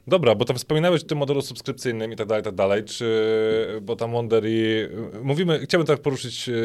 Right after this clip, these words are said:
może nie, nie, nie, niekoniecznie, mm, jakiś super, super wygodny temat, ale, e,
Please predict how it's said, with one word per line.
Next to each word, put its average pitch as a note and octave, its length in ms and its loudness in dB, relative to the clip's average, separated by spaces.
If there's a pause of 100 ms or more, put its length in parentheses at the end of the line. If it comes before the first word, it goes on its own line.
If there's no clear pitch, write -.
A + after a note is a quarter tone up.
(600)
może C3+ 280 0
nie, C3+ 160 -2
nie, B2+ 260 -4
nie, B2 340 2
niekoniecznie, A#2+ 640 -2
mm, A2 680 2
jakiś - 260 -2
super, A#2 340 0
super A2 300 -2
wygodny A2 340 -2
temat, A#2+ 280 0
ale, A2 140 2
e, A2+ 180 4